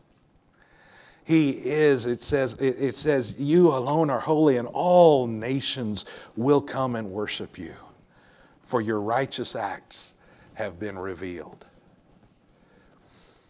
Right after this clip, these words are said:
After this, he says in verse five, "After this I looked, and the sanctuary of the tent of witness in heaven was opened." The tent of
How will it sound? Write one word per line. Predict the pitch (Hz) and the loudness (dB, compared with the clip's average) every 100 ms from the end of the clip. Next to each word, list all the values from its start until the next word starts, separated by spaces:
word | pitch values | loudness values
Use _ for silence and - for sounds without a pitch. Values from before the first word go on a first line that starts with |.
| _ _ _ - | _ _ _ -6
After | 135 170 - 143 | 2 2 4 2
this, | 127 151 - | 6 4 4
he | 120 | 0
says | 139 139 127 | 2 2 0
in | 120 | -2
verse | 123 123 | 0 -2
five, | - 123 123 123 | 0 0 2 0
"After | 147 127 117 | -2 -2 -2
this | 127 135 110 | -2 -2 -2
I | 107 | -2
looked, | 107 139 - - - - _ _ _ _ _ _ _ _ _ _ _ _ _ _ _ _ _ _ _ - - - - | -2 -2 -4 -12 -20 -20 _ _ _ _ _ _ _ _ _ _ _ _ _ _ _ _ _ _ _ -20 -20 -10 -4
and | 135 | -2
the | 110 | 0
sanctuary | - - 175 190 - 165 165 160 160 165 160 - | 2 4 4 2 0 2 4 4 2 0 -2 -4
of | 131 110 | -6 -6
the | 113 | -8
tent | - - 165 165 - | -10 -8 -8 -8 -8
of | 131 113 | -8 -6
witness | 123 123 113 107 - - - | -4 -4 -8 -10 -8 -8 -10
in | 120 113 | -12 -12
heaven | 98 117 92 85 85 76 _ _ | -8 -6 -6 -10 -14 -20 _ _
was | 98 92 - - | -12 -10 -12 -10
opened." | 104 107 85 82 - - - _ _ _ _ _ _ _ _ - - - - | -8 -8 -10 -14 -18 -20 -20 _ _ _ _ _ _ _ _ -20 -20 -20 -8
The | 107 | -6
tent | - 165 156 - - | -2 0 0 -2 -2
of | 131 107 - | -2 -2 -8